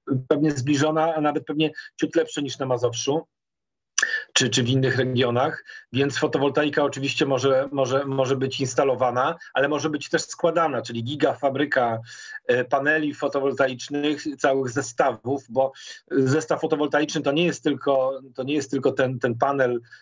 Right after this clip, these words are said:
z, z tymi, tymi plackami krzemu, tylko to jest również, e, e, no cała, c-, c-, całe osprzętowienie, kable, do tego jest, e, e, też i kwestia sterowania,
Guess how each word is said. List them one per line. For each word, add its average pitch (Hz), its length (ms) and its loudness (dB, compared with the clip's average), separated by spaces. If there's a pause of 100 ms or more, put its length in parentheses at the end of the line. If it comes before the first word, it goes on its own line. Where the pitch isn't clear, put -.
(280)
z, 120 580 2
z 123 380 0
tymi, 127 420 0
tymi 127 560 2
plackami 131 680 0
krzemu, 120 560 0 (360)
tylko 139 240 2
to 151 120 0
jest 151 220 0
również, 139 500 -2
e, 143 40 2
e, 139 540 0 (560)
no 147 160 2
cała, 147 640 2
c-, 156 200 -10
c-, 143 160 -6
całe 156 260 2
osprzętowienie, 160 880 0
kable, 151 520 2 (500)
do 113 60 -18
tego 143 220 2
jest, 139 480 0
e, 139 40 2
e, 135 640 2
też 120 400 0
i 123 160 -2
kwestia 135 380 0
sterowania, 135 760 0